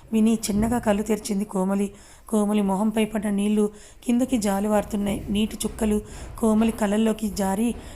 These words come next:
ఆమె కళ్ళు అస్తమిస్తున్న సూర్యుని ఎరుపు రంగును పులుముకున్నాయి. "ఏంటిది, యాసిడ్ అనుకుని భయపడ్డావా?" అన్నాడు ప్రణయ్ వికృతంగా నవ్వుతూ. కోమలి ఏమీ మాట్లాడకుండా ప్రణయ్ వైపే అసహ్యంగా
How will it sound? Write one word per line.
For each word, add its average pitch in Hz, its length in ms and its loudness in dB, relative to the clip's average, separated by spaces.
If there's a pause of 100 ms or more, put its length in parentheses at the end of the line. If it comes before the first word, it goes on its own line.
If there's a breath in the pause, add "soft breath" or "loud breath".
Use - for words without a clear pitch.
(140 loud breath)
ఆమె 233 200 2
కళ్ళు 214 320 0
అస్తమిస్తున్న 240 680 0
సూర్యుని 214 600 0 (380 loud breath)
ఎరుపు 226 260 2
రంగును 214 280 2
పులుముకున్నాయి. 208 720 0
"ఏంటిది, 214 540 0 (300 loud breath)
యాసిడ్ 202 340 0
అనుకుని 220 440 0
భయపడ్డావా?" 190 720 -2
అన్నాడు 196 340 0
ప్రణయ్ 190 380 -4 (380 loud breath)
వికృతంగా 214 720 0
నవ్వుతూ. 202 380 0 (360 loud breath)
కోమలి 208 380 2
ఏమీ 196 340 0 (100)
మాట్లాడకుండా 202 580 -2
ప్రణయ్ 202 340 -2
వైపే 202 400 -2 (340 loud breath)
అసహ్యంగా 220 560 2